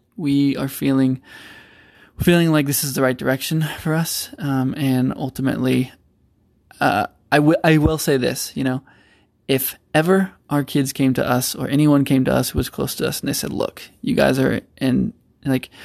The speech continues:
your podcast is an embellishment of your life. You are not who you say you are. You are fraud. You are not,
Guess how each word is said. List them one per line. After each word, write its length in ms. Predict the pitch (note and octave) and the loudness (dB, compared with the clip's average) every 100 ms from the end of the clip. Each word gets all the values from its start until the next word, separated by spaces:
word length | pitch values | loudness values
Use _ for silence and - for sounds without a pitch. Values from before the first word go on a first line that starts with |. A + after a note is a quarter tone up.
| - | -4
your 120 | F3+ F3 | 0 0
podcast 460 | - E3 D#3 C#3+ | 2 2 2 0
is 120 | D3 | 2
an 80 | C#3 | 4
embellishment 480 | C3 B2 B2 - C3+ | 4 4 2 0 -4
of 60 | C3 | 0
your 100 | C3 | 0
life. 220 | C3 E3 | 0 0
You 100 | F3 | 2
are 80 | B2+ | 4
not 300 | C3 C3+ - | 2 0 -6
who 140 | C#3 | -6
you 160 | C3+ C3+ | -4 -6
say 200 | - - | -6 -8
you 220 | - - | -8 -8
are. 180 | - - | -8 -6
You 200 | D#3+ D#3+ | -4 -2
are 60 | - | -4
fraud. 520 | - - - - A#1+ | -6 -2 -2 -2 0
You 140 | C2+ | 0
are 80 | A#1+ | 2
not, 320 | - A#1+ - | 2 2 0